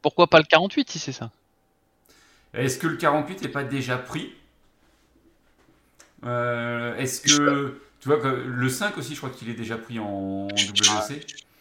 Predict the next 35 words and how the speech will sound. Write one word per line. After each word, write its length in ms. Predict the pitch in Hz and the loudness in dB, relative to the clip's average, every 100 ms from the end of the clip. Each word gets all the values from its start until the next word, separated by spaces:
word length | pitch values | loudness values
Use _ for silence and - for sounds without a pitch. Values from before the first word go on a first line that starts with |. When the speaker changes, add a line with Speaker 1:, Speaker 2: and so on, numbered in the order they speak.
| _ _ _ _ | _ _ _ _
Speaker 3:
pas. 100 | 113 | 2
Et 40 | 113 | 2
puis 400 | 110 120 120 113 | 4 2 2 2
Gordon 460 | 117 117 117 143 | 6 8 10 10
a 140 | 127 101 | 10 4
quand 160 | 113 | 4
même 140 | 110 107 | 2 2
un 200 | 104 107 | 2 4
aura 580 | 113 104 113 139 143 - _ _ _ _ _ _ _ | 4 4 6 6 6 -4 _ _ _ _ _ _ _
plus 280 | - 156 151 | 4 6 8
important. 680 | 147 143 123 - 156 190 - _ | 6 6 0 4 4 4 -2 _
Pour 160 | - 123 | 0 6
moi, 180 | 185 190 | 10 12
à 20 | |
mes 80 | 151 | 10
yeux, 260 | 147 170 139 | 8 10 10
hein, 160 | 127 - | 8 4
Speaker 2:
Mm. 40 | - - - | -12 -12 2
Speaker 3:
Gordon 360 | 123 120 170 | 4 8 8
a 140 | 135 107 | 8 6
un 60 | 110 | 6
aura 240 | 110 143 | 6 6
bien 160 | 120 123 | 6 2
plus 200 | 123 117 | 0 -4
important 380 | 117 110 - 156 | -4 -4 -2 -2
qu'un 180 | 123 101 | -2 -2
Johnson, 440 | 123 123 175 131 | -2 2 4 6
même 160 | 123 123 | 4 2
s'il 220 | - 120 | 0 2
n'a 100 | 110 | 0
que 140 | 104 | 2
quatre 340 | 139 123 110 107 | 2 4 4 0
titres 300 | - 165 131 | 0 -2 2
versus 360 | 110 - 123 | 2 2 2
sept. 360 | - - - - | 6 6 4 -10